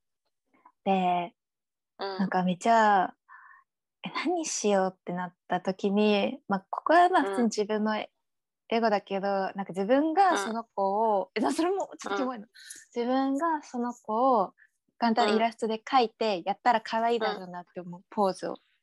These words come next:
Speaker 2: あ、
Speaker 1: 三つくらい、
Speaker 2: はいはいはいはい。
Speaker 1: 三つめちゃ簡単なイラストで描いて、
Speaker 2: うんうん。
Speaker 1: それを見してや-、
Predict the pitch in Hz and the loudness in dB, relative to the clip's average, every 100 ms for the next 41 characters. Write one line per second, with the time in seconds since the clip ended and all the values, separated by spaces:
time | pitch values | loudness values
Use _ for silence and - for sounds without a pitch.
0 | - 233 226 214 226 220 220 202 214 202 | 4 6 6 6 6 6 6 6 4 0
1 | - 196 190 _ - - _ _ _ _ | -2 -10 -12 _ -20 -20 _ _ _ _
2 | - - _ 214 208 - 226 214 220 214 | -20 -20 _ -2 -2 -2 0 0 -2 -4
3 | 208 208 202 202 202 - 196 202 - 240 | -2 -2 -2 -4 -6 -10 -10 -8 -4 0
4 | 220 - 247 233 190 - - 208 202 196 | 0 0 -2 -2 -4 -8 -6 -2 -2 -2
5 | 202 190 226 220 226 240 226 226 - 254 | -4 0 2 4 4 4 2 0 2 4
6 | 202 | 6